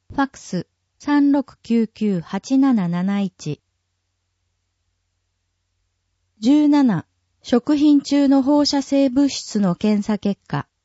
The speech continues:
区では、区内で売られている食品や小中学校の給食用の食材などを検査しています。十月に、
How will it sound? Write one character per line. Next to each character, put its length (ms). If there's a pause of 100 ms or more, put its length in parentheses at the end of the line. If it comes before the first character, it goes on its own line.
(1000)
区 140
で 160
は、 180 (400)
区 120
内 240
で 160
売 80
ら 140
れ 100
て 160
い 80
る 120
食 320
品 280
や 280
小 280
中 280
学 240
校 260
の 120
給 240
食 340
用 200
の 100
食 320
材 240
な 160
ど 160
を 60
検 280
査 140
し 140
て 100
い 80
ま 160
す。 260 (1000)
十 260
月 300
に、 260